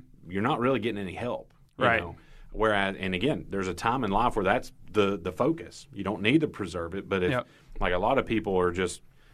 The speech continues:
Speaker 1: maybe starting into that Vanguard position because they believe passive management is a better way to do it, and then they continue to do that into retirement,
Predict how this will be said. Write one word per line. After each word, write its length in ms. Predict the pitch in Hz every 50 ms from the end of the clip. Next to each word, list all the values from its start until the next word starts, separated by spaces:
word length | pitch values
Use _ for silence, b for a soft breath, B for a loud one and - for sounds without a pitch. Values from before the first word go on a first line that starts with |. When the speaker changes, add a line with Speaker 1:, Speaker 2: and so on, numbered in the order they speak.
| b -
Speaker 1:
maybe 280 | 98 98 101 98 90
starting 480 | 82 - - - 120 117 113 110 104 101
into 180 | 101 101 98 90
that 180 | 95 95 85
Vanguard 440 | 80 98 98 95 95 95 95 90 85
position 500 | - 104 92 92 95 92 87 - 98 90
because 280 | 85 85 - 98 85 82
they 100 | 90 85
believe 360 | 82 87 90 95 101 101 98
passive 360 | - 107 98 90 - 104 90
management 500 | 87 87 87 87 87 85 80 85 87 85
is 120 | 85 82 85
a 20 |
better 240 | 80 87 90 82 85
way 140 | 82 85 82
to 60 | 82
do 240 | 82 90 107 117 104
it, 180 | 87 90 - b b b b b b
and 120 | 95 92
then 100 | 98 101
they 140 | 95 92 87
continue 440 | - 104 92 85 - 117 110 104 95
to 120 | 85 87 85
do 340 | 82 82 80 98 113 123 123
that 200 | 110 101 92 92
into 240 | 92 87 87 - 87
retirement, 720 | 80 82 - - 127 143 147 131 95 90 85 85 85 -